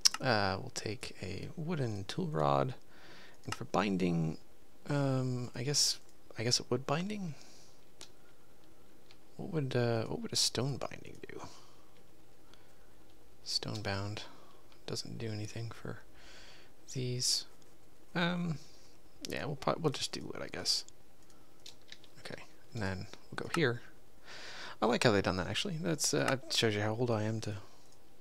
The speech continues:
old tinkers. Okay, so we'll use this to, we'll use this for the new things, and then we'll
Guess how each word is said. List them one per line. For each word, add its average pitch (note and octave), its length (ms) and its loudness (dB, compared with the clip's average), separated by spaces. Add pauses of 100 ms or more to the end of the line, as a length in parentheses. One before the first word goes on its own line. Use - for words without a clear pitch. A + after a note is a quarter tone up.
(240)
old A2 240 6
tinkers. A2+ 540 2 (1400)
Okay, - 320 2
so - 160 4
we'll C3 100 10
use B2 180 6
this B2 240 8
to, G#2 300 0 (720)
we'll D3+ 120 12
use D3+ 160 12
this C3+ 120 10
for - 120 2
the A#2 100 6
new A#2 140 6
things, G#2+ 400 2
and G2 100 0
then G2 340 0
we'll - 240 -2